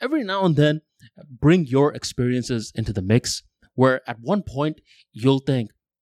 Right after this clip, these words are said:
"Oh, wait, that's happened to me." And since this person said something that is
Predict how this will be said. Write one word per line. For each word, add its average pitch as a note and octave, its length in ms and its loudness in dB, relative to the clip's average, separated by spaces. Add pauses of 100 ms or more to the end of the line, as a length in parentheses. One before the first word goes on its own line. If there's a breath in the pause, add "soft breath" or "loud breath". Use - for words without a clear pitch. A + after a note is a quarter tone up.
(500)
"Oh, C3+ 80 -2
wait, C#3+ 340 2 (320)
that's A#2+ 300 -2
happened G2 260 -2
to E2+ 40 -14
me." F#2+ 240 -6 (600)
And B2 140 -2
since C#3 260 2 (140)
this D3+ 180 2
person E3 340 0
said C#3 220 -2
something C3+ 380 -6
that G#2+ 300 -2
is G#2 320 -4